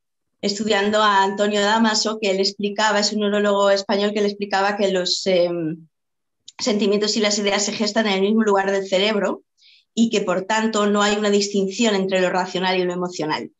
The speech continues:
Eh, como decía Eduardo Galeano, somos seres sentipensantes y, mm, y, bueno,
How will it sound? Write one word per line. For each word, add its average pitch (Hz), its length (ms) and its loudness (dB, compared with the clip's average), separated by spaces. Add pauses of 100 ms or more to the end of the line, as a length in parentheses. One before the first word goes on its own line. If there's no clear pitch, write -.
(300)
Eh, 147 300 -2
como 190 180 0
decía 226 280 0
Eduardo 220 320 0
Galeano, 202 500 2
somos 202 420 -2
seres 226 500 -2
sentipensantes 202 1040 -2 (360)
y, 208 320 0
mm, 170 960 -6 (520)
y, 202 120 -4
bueno, 180 360 -4